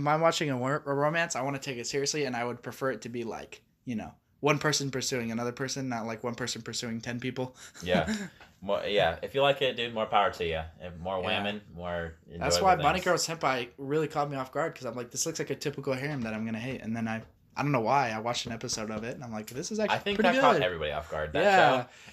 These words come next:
Speaker 2: it was like
Speaker 1: Dude.
Speaker 2: everybody, you read them, read it on Mal, you're like, "Oh, this is gonna be a trash show." There's, like,
Speaker 1: Yeah.
Speaker 2: a bunny girl on the thing, so it's like, it's just gonna be
Speaker 1: I
Speaker 2: another
Speaker 1: shouldn't even
Speaker 2: harem.
Speaker 1: watch it, 'cause it seriously looked like, and it looked like it had the, the sister who had, like, a weird incest thing going on. So I'm like,
Speaker 2: Yep.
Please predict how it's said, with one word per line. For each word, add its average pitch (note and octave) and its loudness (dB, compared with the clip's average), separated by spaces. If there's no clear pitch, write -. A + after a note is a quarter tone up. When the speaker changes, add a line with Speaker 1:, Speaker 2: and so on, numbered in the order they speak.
Speaker 2:
it C3+ 6
was C#3 4
like B2 6
Speaker 1:
Dude. A#2+ 8
Speaker 2:
everybody, E3+ 6
you C3+ -2
read C3+ 2
them, C#3 -2
read A2+ -2
it D3+ -2
on D3 0
Mal, G2 4
you're G#2 2
like, G2+ 0
"Oh, G#2+ 2
this F#2+ -6
is - -12
gonna G#2 -8
be G2 -2
a F2 0
trash F2+ 2
show." E2+ 0
There's, D3+ 2
like, G#2+ 4
Speaker 1:
Yeah. G#2 4
Speaker 2:
a F2 -6
bunny G2 2
girl F2 0
on E2 -2
the E2 -6
thing, E2 -6
so F2+ -4
it's F2 -4
like, E2 -2
it's G2 -8
just E2 -12
gonna E2+ -8
be - -2
Speaker 1:
I - 8
Speaker 2:
another F#3 8
Speaker 1:
shouldn't A#3 8
even G#3 6
Speaker 2:
harem. E3 4
Speaker 1:
watch - 6
it, C#3 0
'cause E3 -2
it E3+ 2
seriously G3+ 2
looked G3 -2
like, C#3+ 2
and D#3 -2
it D#3+ 0
looked F3 0
like F3 -2
it E3 -2
had C#3+ 0
the, C3 -4
the C#3+ -6
sister E3 2
who D3 0
had, B2+ 4
like, B2 -2
a C3 4
weird C3 4
incest E3+ 4
thing F3 0
going F3 6
on. G#3 10
So E3 2
I'm C#3 0
like, D3 -2
Speaker 2:
Yep. - -6